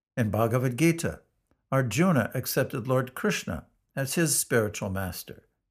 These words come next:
although there was no necessity of such a formal declaration. So, in all cases, there is no question about the necessity of accepting a spiritual master. The only stipulation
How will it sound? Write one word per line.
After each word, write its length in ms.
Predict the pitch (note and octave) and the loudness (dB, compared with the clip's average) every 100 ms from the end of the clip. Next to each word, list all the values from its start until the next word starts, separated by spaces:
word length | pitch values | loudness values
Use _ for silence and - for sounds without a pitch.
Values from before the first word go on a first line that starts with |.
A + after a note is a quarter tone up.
| _ _ _ _ - | _ _ _ _ 0
although 300 | B2+ C3 B2+ | 2 4 4
there 120 | B2+ | 4
was 200 | B2+ C3+ | 2 0
no 160 | C3 | 0
necessity 720 | A2+ A2 - D#3+ D#3+ G#2 - G#2+ | 2 0 2 2 2 -2 -4 -4
of 160 | A2+ | -2
such 240 | - A#2 A#2+ | -2 0 -2
a 80 | |
formal 420 | - - D#3 A#2 F2+ | -2 2 4 4 0
declaration. 800 | G#2 G2 F#2 E2+ D#2+ - - - _ _ _ _ _ _ _ _ _ _ _ _ _ | -2 -4 -6 -6 -8 -12 -14 -18 _ _ _ _ _ _ _ _ _ _ _ _ _
So, 360 | - C#3 - - _ _ _ _ - | 0 0 0 -6 _ _ _ _ -2
in 100 | C#3 | 4
all 280 | D3+ G3+ G3 | 8 6 4
cases, 640 | - F#3 F#3+ - - - - _ _ _ _ - | 2 2 0 -4 -8 -14 -16 _ _ _ _ 0
there 120 | C3+ | 2
is 140 | C3+ | 2
no 160 | C#3 E3+ | 2 0
question 560 | E3+ - F#3 F#3 - F2+ | 0 2 2 2 -4 -4
about 260 | F#2 A2 | 0 0
the 60 | B2+ | 0
necessity 680 | A#2 A#2 D#3 D#3 - - A#2+ | 0 2 2 2 0 -2 -2
of 100 | A2 | -2
accepting 600 | G#2+ - C#3+ C#3 - D#2+ | -2 0 0 0 -6 -4
a 80 | |
spiritual 540 | G2+ - G#2+ F#2 - G#2+ | -4 -2 -4 -4 -4 -2
master. 540 | G#2+ A2+ G#2 - G2 _ _ _ _ _ _ _ _ _ _ _ _ | 0 0 0 -6 -12 _ _ _ _ _ _ _ _ _ _ _ _
The 80 | D3 | 2
only 220 | D#3+ E3+ | 4 4
stipulation 800 | E3 - E3 D#3 C3+ C3+ B2+ - | 4 4 2 4 4 4 2 -4